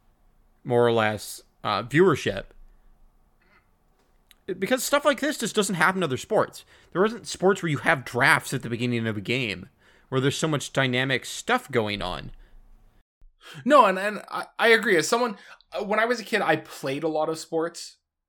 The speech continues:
Speaker 2: Like, I played soccer, I played baseball, I played, like, I played sports, but I could never get into watching them. There is a level of depth of, in League that I don't think is found from other things. And I think,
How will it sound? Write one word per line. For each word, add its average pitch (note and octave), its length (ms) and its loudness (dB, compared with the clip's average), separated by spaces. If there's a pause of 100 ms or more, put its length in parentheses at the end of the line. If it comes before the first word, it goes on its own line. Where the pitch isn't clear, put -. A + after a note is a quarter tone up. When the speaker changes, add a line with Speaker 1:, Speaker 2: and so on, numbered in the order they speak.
(160)
Speaker 2:
Like, D3+ 120 0
I D3 120 2
played D#3+ 300 0
soccer, C#3+ 460 0
I C3 80 2
played C3+ 260 -4
baseball, A#2+ 560 -6
I A#2 80 -10
played, D3 260 -6
like, C#3 140 -4
I C3+ 80 0
played E3 380 -2
sports, G#2+ 360 -10 (380)
but F3 100 2
I F3 60 0
could F#3 160 -4
never G#3+ 240 -4
get E3+ 180 -4
into E3 160 -4
watching C#3 560 -8
them. F#3 220 -8 (300)
There F#3+ 200 4
is G#3+ 140 -2
a C#4+ 80 2
level G3+ 320 0
of C#3 240 -4
depth - 380 -4
of, F3+ 260 -8
in F#3 220 0
League G#3 480 -10 (240)
that F3+ 120 2
I F3 100 4
don't F3+ 300 2
think G#3+ 220 -4
is G3 160 -4
found D#3+ 340 0
from C#3+ 120 -4
other C3 140 -4
things. G#2 320 -12
And G#3 100 -2
I A3+ 40 4
think, D4 220 -6